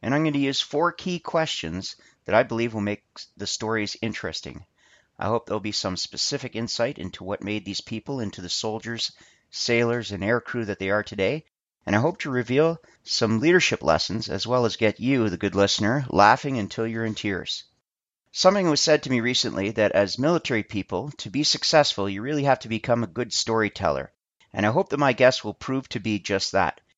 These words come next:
I want to bring to you people that are compelling speakers who really shoot from the hip rather than work from a program script,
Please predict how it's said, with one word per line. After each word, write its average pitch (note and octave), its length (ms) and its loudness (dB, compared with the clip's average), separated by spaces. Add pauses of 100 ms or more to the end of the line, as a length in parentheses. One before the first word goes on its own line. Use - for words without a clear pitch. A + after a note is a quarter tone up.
(180)
I - 60 -2
want D#3+ 140 2
to D3+ 60 -2
bring D#3+ 220 2
to C3 120 -2
you A2+ 140 2
people C#3+ 340 -4
that B2 120 2
are G#2+ 60 4
compelling C3+ 540 2
speakers C3 520 -4
who - 120 -8
really F#3 320 0
shoot G#3 280 -4
from D3+ 180 -2
the C3 80 0
hip C3+ 280 4
rather G#2+ 300 4
than G#2 180 -4
work A2+ 240 -4
from G2 160 -8
a G2 60 -6
program F#2 480 -4
script, - 440 -4